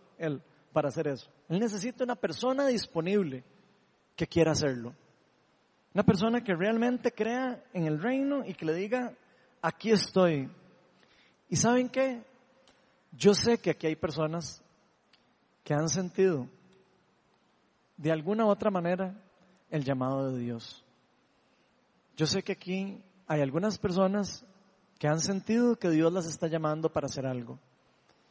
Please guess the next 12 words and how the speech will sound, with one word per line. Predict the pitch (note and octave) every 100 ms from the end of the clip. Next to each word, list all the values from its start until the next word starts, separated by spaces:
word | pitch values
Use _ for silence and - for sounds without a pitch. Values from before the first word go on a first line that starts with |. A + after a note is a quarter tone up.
| _ _ _ _ _ _ _
Yo | A#2+ D3
sé | - G3 A#3+ A3+ F#3+ - -
que | D#3+
hay |
personas | D3+ D3+ E3 E3+ D#3
aquí | D3+ G3+ A#3+ B3 - _ _ _ _ _ _ _ _ _
que | E3
tienen | - F3+ G3 F3+
duda | F#3+ F#3 C3 B2+ - - - _ _ _
en | -
su | D3+ D#3
corazón | D#3 C#3 B2+ B2+ A#2